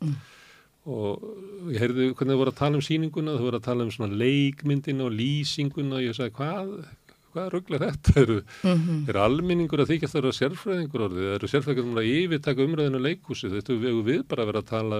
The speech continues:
Speaker 2: um það, um bara, við getum verið ósammála verkinu eða tekið
Speaker 1: Mhm,
Speaker 2: bara
Speaker 1: já, eða
Speaker 2: ein-,
Speaker 1: hvernig það
Speaker 2: eintak-
Speaker 1: snertir okkur
Speaker 2: Já,
Speaker 1: tilfinningalega,
Speaker 2: já,
Speaker 1: ég
Speaker 2: og
Speaker 1: meina,
Speaker 2: tekið bara
Speaker 1: sjálfsög-
Speaker 2: eintak í verksins, sko,
Speaker 1: Já,
Speaker 2: ekki
Speaker 1: ég meina,
Speaker 2: uppfærslunni.
Speaker 1: nei, að sjálfsögðu erum við að setja þetta á svið til þess að velta upp bara styrjöldum.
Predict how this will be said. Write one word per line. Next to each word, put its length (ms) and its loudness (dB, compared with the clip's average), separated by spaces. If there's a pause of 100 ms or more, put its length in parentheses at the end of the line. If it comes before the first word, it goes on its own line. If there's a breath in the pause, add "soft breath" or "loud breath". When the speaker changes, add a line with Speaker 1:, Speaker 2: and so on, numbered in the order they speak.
Speaker 2:
um 160 -6
það, 200 -8 (680 soft breath)
um 100 -8
bara, 240 -2
við 160 -2
getum 160 -4
verið 160 0
ósammála 640 -4
verkinu 420 -6
eða 440 -8 (180)
tekið 240 4
Speaker 1:
Mhm, 40 -4
Speaker 2:
bara 120 4
Speaker 1:
já, 60 10 (120)
eða 120 10
Speaker 2:
ein-, 100 6
Speaker 1:
hvernig 180 8
það 80 4
Speaker 2:
eintak- 160 4
Speaker 1:
snertir 320 -2
okkur 160 -6
Speaker 2:
Já, 80 -12
Speaker 1:
tilfinningalega, 560 4
Speaker 2:
já, 160 8
Speaker 1:
ég 100 10
Speaker 2:
og 60 8
Speaker 1:
meina, 160 6
Speaker 2:
tekið 100 6
bara 120 6
Speaker 1:
sjálfsög- 260 6
Speaker 2:
eintak 240 0
í 80 6
verksins, 320 -4
sko, 160 -10
Speaker 1:
Já, 80 0
Speaker 2:
ekki 240 6
Speaker 1:
ég 100 6
meina, 220 8
Speaker 2:
uppfærslunni. 460 0
Speaker 1:
nei, 380 4
að 120 2
sjálfsögðu 480 2
erum 160 2
við 140 4 (160)
að 120 -2
setja 480 2
þetta 120 -6
á 80 -6
svið 220 0
til 120 -2
þess 160 -2
að 120 2
velta 580 2
upp 140 -12 (180)
bara 180 6
styrjöldum. 720 0